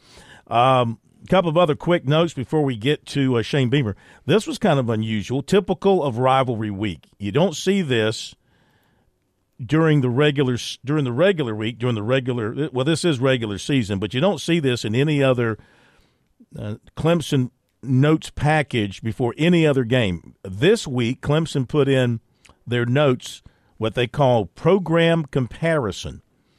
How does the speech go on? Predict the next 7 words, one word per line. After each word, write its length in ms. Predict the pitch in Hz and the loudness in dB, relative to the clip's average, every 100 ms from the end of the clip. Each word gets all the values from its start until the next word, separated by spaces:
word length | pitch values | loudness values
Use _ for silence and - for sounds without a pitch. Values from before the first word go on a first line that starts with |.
| _ _ _ | _ _ _
So 220 | - 117 | -10 -6
side-by-side 1120 | 104 - 139 160 185 165 165 139 - 156 143 127 | -6 -2 2 2 2 2 2 2 2 2 2 2
numbers 440 | 135 156 117 110 | 0 2 0 -4
between 380 | 113 104 147 139 | -6 -4 0 2
the 80 | 113 | 0
two 220 | - 127 | -2 -4
teams. 580 | 104 131 85 62 - | 0 -2 -2 -6 -18